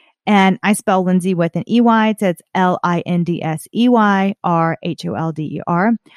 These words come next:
Or you could head to the link in the show notes that, that will direct you right to the group.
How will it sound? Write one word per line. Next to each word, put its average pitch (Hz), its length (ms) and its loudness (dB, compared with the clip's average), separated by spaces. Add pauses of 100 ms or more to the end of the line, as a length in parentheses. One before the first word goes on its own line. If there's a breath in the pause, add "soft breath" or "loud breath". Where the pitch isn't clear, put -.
(300 loud breath)
Or 240 260 6
you 226 200 0
could 208 220 -2
head 175 220 -6
to 190 100 -6
the 170 100 -4
link 170 220 -4
in 165 100 -6
the 160 60 -4
show 180 260 -2
notes 185 360 -2
that, 156 160 -6
that 185 200 -2
will 202 120 -2
direct 175 580 -6
you 202 120 0
right 165 260 -2
to 254 160 -4
the 269 80 0
group. 214 300 2